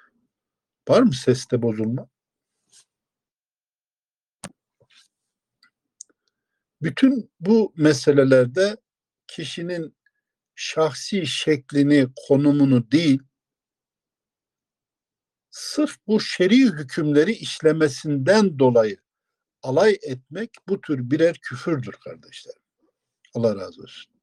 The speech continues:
Allah Subhanahu ve Teala'nın dininden olduğu sabit olan bir şeye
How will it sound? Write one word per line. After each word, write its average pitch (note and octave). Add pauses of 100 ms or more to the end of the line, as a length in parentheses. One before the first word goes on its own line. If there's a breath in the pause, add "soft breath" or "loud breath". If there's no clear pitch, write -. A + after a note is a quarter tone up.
(3000 soft breath)
Allah F#3
Subhanahu F3+
ve D3+
Teala'nın D#3 (420)
dininden D#3+
olduğu C3+
sabit C#3+
olan A#2
bir C3
şeye B2+